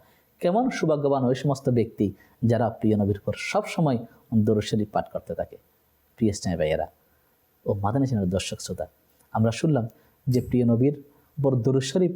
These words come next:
পাঠকারীদের পরিণাম কেমন হবে। আমরা শুনলাম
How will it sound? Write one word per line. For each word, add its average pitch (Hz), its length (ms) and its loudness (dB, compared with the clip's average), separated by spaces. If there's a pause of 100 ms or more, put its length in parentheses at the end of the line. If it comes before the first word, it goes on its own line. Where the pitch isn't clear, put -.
পাঠকারীদের 127 760 0 (140)
পরিণাম 117 340 2
কেমন 113 320 2
হবে। 101 260 -2 (1040)
আমরা 107 180 0
শুনলাম 113 360 2